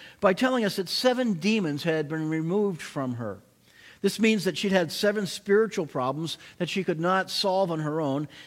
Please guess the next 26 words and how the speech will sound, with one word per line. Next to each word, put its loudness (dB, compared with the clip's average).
and 2
Jesus -2
had -2
released 2
her 0
from -6
this -4
great -2
spiritual -2
oppression. -8
The 0
social 2
roles 4
of 2
women 4
in 4
Israel 2
had -4
changed -4
by -2
the -6
time -2
of -2
the -6
first 0
century. -4